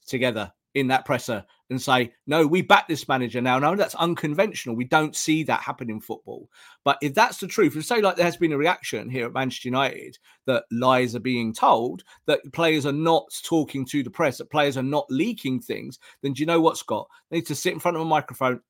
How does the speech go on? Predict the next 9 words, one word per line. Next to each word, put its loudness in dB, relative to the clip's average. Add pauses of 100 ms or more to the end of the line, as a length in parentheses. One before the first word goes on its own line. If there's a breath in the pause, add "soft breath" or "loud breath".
and -4
say 0
it. -8 (220)
Yeah, -2 (120)
sit 2
there -2
together, 0 (220)
united -2
front, 0